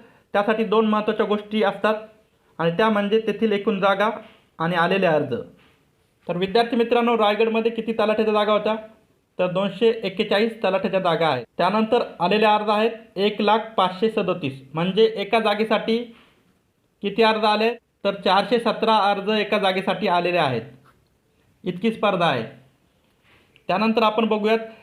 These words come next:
रायगड जिल्ह्यातील कॅटेगरी वाईज जागा. ओपन कॅटेगरीच्या त्र्याऐंशी जागा आहेत, त्यानंतर ओबीसीच्या पन्नास,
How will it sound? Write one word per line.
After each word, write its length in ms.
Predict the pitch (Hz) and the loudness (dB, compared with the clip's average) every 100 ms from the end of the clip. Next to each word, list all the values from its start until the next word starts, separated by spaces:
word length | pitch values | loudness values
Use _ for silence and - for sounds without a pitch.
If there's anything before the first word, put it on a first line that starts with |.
| _ - | _ -2
रायगड 400 | 170 185 214 220 | 0 2 2 0
जिल्ह्यातील 460 | 208 202 208 220 214 | 0 -2 0 -2 0
कॅटेगरी 360 | 185 196 196 | -2 0 0
वाईज 240 | 202 196 190 | 2 0 0
जागा. 280 | 180 147 123 - - _ _ _ _ _ _ _ _ _ 185 | 0 0 -4 -8 -20 _ _ _ _ _ _ _ _ _ -8
ओपन 240 | 180 226 | 0 0
कॅटेगरीच्या 580 | 220 214 220 220 220 226 | 2 0 2 0 2 0
त्र्याऐंशी 380 | 220 196 196 214 | 2 -2 0 2
जागा 260 | 202 202 | 2 2
आहेत, 200 | 202 220 220 - | 0 -2 -8 -6
त्यानंतर 380 | - 196 214 226 - | -2 -2 0 -2 -2
ओबीसीच्या 480 | 190 185 220 220 214 | -2 -2 -2 0 0
पन्नास, 440 | 208 185 185 202 | 0 -2 0 -2